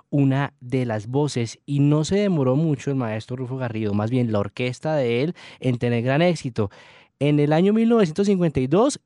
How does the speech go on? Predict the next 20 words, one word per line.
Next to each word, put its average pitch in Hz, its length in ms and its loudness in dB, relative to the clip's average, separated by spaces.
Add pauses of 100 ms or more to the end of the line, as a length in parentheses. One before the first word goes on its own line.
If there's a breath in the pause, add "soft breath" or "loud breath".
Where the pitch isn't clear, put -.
él 175 160 2
grabó 208 400 4
sus 202 160 -6
primeros 165 480 0
temas, 208 500 2
eh, 143 320 2
con 135 160 0
el 123 140 0
sello 160 580 2
Tropical, 143 600 -2
en 175 80 0
un 127 160 0
sencillo 156 420 -2
de 147 160 4
setenta 131 460 -2
y 180 60 4
ocho 196 200 0
revoluciones 143 540 0
por 156 180 -4
minuto, 180 480 2